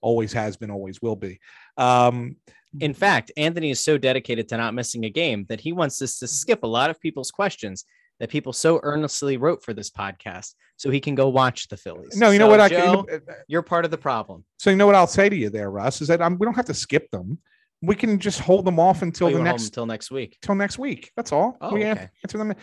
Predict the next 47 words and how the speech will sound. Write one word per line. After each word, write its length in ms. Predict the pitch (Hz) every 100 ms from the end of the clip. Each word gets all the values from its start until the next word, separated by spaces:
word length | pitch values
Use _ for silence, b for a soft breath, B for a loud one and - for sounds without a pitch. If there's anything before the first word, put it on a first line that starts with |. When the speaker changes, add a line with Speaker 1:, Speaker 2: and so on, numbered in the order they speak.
| B
Speaker 2:
Sure. 180 | B 247
Speaker 1:
Nothing's 320 | 196 - 226
gonna 140 | 160 156
Speaker 2:
Make 80 | 143
the 60 |
Speaker 1:
change. 240 | 185 202 -
Speaker 2:
poor 180 | 214 208
people 400 | - 220 208 170
wait 160 | 196
a 80 | 180
week. 220 | 110 95 -
They've 140 | 160
Speaker 1:
The 40 |
Speaker 2:
been 100 | 175
Speaker 1:
only 120 | 214 202
Speaker 2:
waiting, 460 | 170 156 123 117
Speaker 1:
<laughs> 0 |
Speaker 2:
and 120 | 123 180
you're 200 | 190 147
just 220 | 147 -
gonna 140 | 147
make 160 | 143 139
them 120 | 143
wait 200 | 151 165
again. 180 | 110 92
Speaker 1:
It's 120 | 190 -
very 280 | 214 220
likely 300 | 196 185 190
Speaker 2:
Fine. 80 | 156
Speaker 1:
nothing 280 | 151 147 160
will 140 | 147 135
change 380 | 185 175 165
between 320 | 127 - 139 127
now 220 | 127 131
and 80 | 123
the 40 |
time 220 | - 131
we 60 | 127
record 340 | 113 - 120
next 240 | 117 107 156
week 200 | 160 156
to 100 | 131
answer 260 | 127 -
the 80 | 117
same 220 | 110 117
questions, 480 | 107 156 143 82 80
right? 200 | 101 120